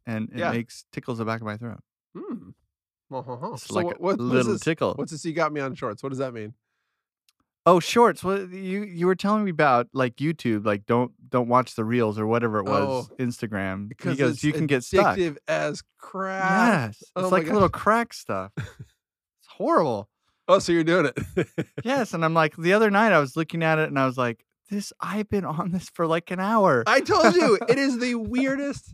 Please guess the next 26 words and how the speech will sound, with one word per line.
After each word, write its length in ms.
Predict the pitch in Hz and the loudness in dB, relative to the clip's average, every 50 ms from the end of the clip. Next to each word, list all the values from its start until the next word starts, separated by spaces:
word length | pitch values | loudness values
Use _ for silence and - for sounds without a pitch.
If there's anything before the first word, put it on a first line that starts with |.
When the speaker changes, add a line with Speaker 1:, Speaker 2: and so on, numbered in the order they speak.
| - - - | -20 -14 -6
Speaker 2:
time 280 | - 202 196 208 208 - | -2 -2 0 0 -2 -4
suck. 360 | - 220 175 143 131 180 - _ _ _ _ _ _ | -2 0 0 0 -2 -4 -8 _ _ _ _ _ _
It 80 | 208 240 | -8 -8
is 80 | 240 233 | -2 0
the 120 | 233 220 | 0 0
weirdest 500 | 226 233 247 269 269 262 220 196 - - | 2 0 -2 -2 -2 0 0 0 -2 0
time 240 | - 170 156 147 131 | -2 -4 -2 -2 -6
suck. 160 | - - 135 | -4 0 2
Speaker 1:
'Cause 160 | 123 220 202 233 - - | 2 2 2 0 2 4
aren't 220 | 190 202 226 - | 4 4 4 2
they, 160 | 240 240 226 | 2 2 4
like, 320 | 226 208 185 165 143 - 156 | 4 4 4 2 0 -4 -2
limited 360 | 147 143 143 151 165 175 170 | -2 0 0 0 -2 -4 -4
to 160 | - 170 147 135 | -4 -4 -2 0
how 160 | 135 131 127 | 2 2 2
long 240 | 120 113 113 120 127 | 2 2 0 0 -2
they 120 | 139 143 | -6 -8
can 160 | 131 - 151 | -10 -10 -12
be? 120 | 147 151 147 | -10 -4 -2
Speaker 2:
They 100 | 156 202 | -2 0
used 220 | 254 277 220 - | 0 -2 -4 -6
to 60 | - 160 | -8 -8
be, 120 | 139 131 | -8 -8
but 140 | 120 113 139 | -8 -8 -6
not 160 | 143 151 147 | -6 -6 -6
anymore. 340 | 131 127 120 113 107 113 | -6 -8 -12 -14 -14 -16